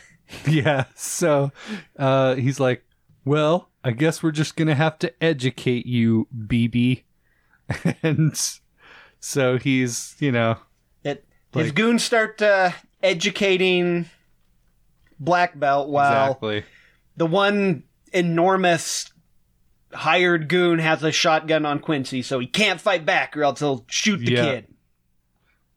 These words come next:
Speaker 1: Little do they know, Sydney is a thing.
Speaker 2: Yep.
Speaker 1: So she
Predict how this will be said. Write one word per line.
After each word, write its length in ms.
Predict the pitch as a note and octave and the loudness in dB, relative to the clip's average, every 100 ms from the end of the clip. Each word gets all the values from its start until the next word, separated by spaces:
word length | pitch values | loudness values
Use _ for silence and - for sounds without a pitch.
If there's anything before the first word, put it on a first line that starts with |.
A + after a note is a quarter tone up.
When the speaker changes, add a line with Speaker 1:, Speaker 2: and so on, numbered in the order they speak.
| B2+ | -4
Speaker 1:
Little 260 | B2+ B2 | 0 0
do 180 | A2 A#2+ | 0 -2
they 200 | A2 A2 | 0 0
know, 200 | A2+ A2 | 2 0
Sydney 600 | - - F#3 D3+ C3 A#2 | -2 -2 -2 0 0 2
is 200 | G#2+ F#2+ | 0 -4
a 80 | G2 | -6
thing. 460 | - G#2+ F#2 F2+ - _ _ _ _ _ _ | -4 -4 -4 -6 -10 _ _ _ _ _ _
Speaker 2:
Yep. 240 | - E3 - _ _ _ _ _ _ _ _ _ | -4 -4 -4 _ _ _ _ _ _ _ _ _
Speaker 1:
So 240 | - - A#2 | -16 -6 -6
she 520 | - F3 F#3+ F3+ - | -2 0 0 0 -2